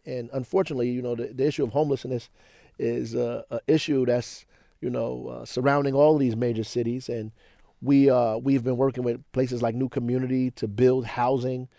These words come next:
uh, for homeless individuals. We,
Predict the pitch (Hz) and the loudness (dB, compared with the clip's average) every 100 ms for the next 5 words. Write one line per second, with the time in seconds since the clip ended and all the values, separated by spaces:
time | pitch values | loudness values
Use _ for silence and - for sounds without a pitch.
0 | _ _ _ - 110 113 113 131 120 139 | _ _ _ -6 -4 -6 -4 -2 -2 -2
1 | 135 123 151 127 120 135 123 131 135 117 | -2 -4 -6 -4 -2 -2 -2 -4 -6 -4
2 | 120 117 113 | -2 0 -4